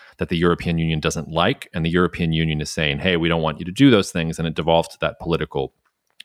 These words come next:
conversation. One thing that, um, a Polish official once told me was it's really about, they felt like the rules of the game, um, were,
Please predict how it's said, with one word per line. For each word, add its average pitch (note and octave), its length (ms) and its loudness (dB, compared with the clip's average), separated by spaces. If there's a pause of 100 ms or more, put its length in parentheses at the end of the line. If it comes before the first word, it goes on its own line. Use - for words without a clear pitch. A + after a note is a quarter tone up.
(120)
conversation. D#2 600 -4
One G#2 180 4
thing G2 240 2
that, F2 140 2
um, D2+ 260 0 (460)
a E2 80 2
Polish G2+ 380 4
official F2 320 -2
once F2+ 160 -4
told C3+ 200 0
me G#2 60 4
was F2+ 140 2
it's - 180 -6
really G#2 240 6
about, E2+ 340 2 (420)
they F#2+ 100 4
felt F#2+ 180 2
like F#2 140 -4
the F2+ 140 0
rules G#2+ 360 6
of F2 100 0
the F2+ 60 0
game, E2 540 2 (120)
um, C#2+ 420 -4 (300)
were, D#2 420 -2